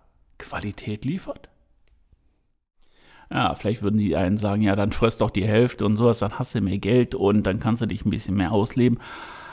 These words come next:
Okay, F D H ist eine andere Sache, <laughs> damit muss ich mich bedauerlicherweise auch schon beschäftigen, aber das ist ehrlich gesagt ein bisschen ein Thema,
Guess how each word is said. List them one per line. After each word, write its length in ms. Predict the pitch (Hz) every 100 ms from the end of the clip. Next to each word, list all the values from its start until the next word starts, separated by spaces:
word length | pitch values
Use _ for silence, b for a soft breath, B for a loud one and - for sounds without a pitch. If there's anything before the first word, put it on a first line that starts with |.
| B B B B B _ _ - 73 73 B -
Okay, 360 | 123 - 120 110
F 180 | 131 -
D 160 | 120
H 220 | 113 131 139
ist 180 | 139
eine 200 | 131 113
andere 280 | 110 117 107
Sache, 680 | 110 120 139 156 143 139 131 107
<laughs> 100 | -
damit 240 | - -
muss 160 | 113 110
ich 80 | -
mich 160 | -
bedauerlicherweise 960 | - - - - - 110 - - 117 -
auch 140 | 104
schon 240 | 113 117 113
beschäftigen, 680 | - - 110 - 107 107 101
aber 400 | - 107 107 113
das 200 | 107 -
ist 260 | 147 -
ehrlich 320 | - 117 117 -
gesagt 520 | 117 107 110 - -
ein 300 | 92 98 107
bisschen 720 | 120 113 - - 110 107 110
ein 340 | - 92 104
Thema, 400 | - 120 117 117